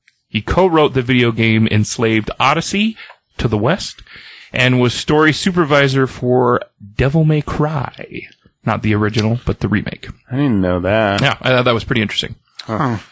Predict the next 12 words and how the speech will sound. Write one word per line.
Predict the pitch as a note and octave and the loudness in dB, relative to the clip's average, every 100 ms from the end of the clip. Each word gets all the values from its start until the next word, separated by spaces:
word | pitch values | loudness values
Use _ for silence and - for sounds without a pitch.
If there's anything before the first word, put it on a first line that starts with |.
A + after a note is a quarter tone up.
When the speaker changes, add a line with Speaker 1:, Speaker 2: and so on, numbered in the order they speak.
| - - - | -20 -20 -4
Speaker 1:
That | C3+ | 0
was | C3+ A#2 | 0 0
the, | B2 | -2
the | A2+ C3+ | 0 2
newer | C#3 D3+ C#3+ | 4 4 4
one. | C3 | 4
I | A#2+ | 4
think | C3+ | 2
it | |
was | C3 | 2
like, | A2 A2 | 0 2
oh, | A#2 A#2+ A#2+ A#2 A2 G#2 | 4 4 4 4 4 2